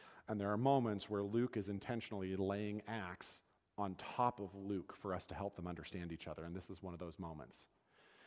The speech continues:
In Luke chapter four, Jesus comes up out of the water after his baptism. He's driven into the wilderness, where he is tempted by Satan for forty days. And Satan's aim in that moment is to destroy the mission at that moment.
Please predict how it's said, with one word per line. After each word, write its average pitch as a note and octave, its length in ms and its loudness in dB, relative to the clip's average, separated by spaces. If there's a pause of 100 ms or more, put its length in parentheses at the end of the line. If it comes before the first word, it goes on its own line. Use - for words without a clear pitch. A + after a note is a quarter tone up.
(140)
In G#2 160 -2
Luke C3 240 6
chapter C3 400 4
four, F#2+ 460 0
Jesus A2+ 600 2
comes G#2+ 220 0
up A#2 160 6
out A2+ 100 6
of A2 60 4
the G#2 60 4
water G2+ 240 6
after F#2+ 180 0
his F#2 80 -4
baptism. F#2+ 440 -2
He's F2 180 -6
driven G#2+ 440 0
into A2 220 -2
the A#2 80 -2
wilderness, F#2 760 -4 (640)
where G2+ 100 0
he A2 140 0
is F#2+ 140 0
tempted B2 400 0
by G#2 140 4
Satan F#2+ 440 -2
for E2+ 140 -10
forty F2 320 -4
days. D#2 400 -4 (300)
And G2 180 -4
Satan's B2+ 540 2 (140)
aim B2+ 340 2
in G2 120 2
that G#2 220 2
moment F#2+ 540 -2
is F2+ 280 -6
to F#2+ 100 -8 (100)
destroy A2 680 2
the G#2 100 0
mission G2+ 400 -2
at F2 140 -10
that F#2 200 -2
moment. D#2+ 440 -8